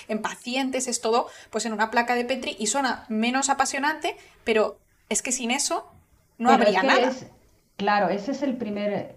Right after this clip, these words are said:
Speaker 2: eh, dentro del desarrollo de antivirales, que es, es una de las variantes, vamos, una de las líneas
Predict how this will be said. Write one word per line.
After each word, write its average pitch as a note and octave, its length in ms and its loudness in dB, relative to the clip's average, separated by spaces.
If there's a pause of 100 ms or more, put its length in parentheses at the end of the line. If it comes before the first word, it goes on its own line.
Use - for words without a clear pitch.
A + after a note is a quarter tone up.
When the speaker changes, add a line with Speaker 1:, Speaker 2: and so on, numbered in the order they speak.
Speaker 2:
eh, E3 400 -4
dentro G#3 380 0
del A3+ 240 2
desarrollo G3+ 480 -4
de G3+ 80 0
antivirales, G3 640 -2
que F#3 80 -6
es, - 240 -10
es E3+ 360 -6
una F3+ 300 -2
de F3 80 -2
las E3 160 -4
variantes, F3 580 -2
vamos, D3+ 320 -8
una F3 260 -2 (340)
de F3+ 100 -2
las F3 240 -2
líneas G3 500 4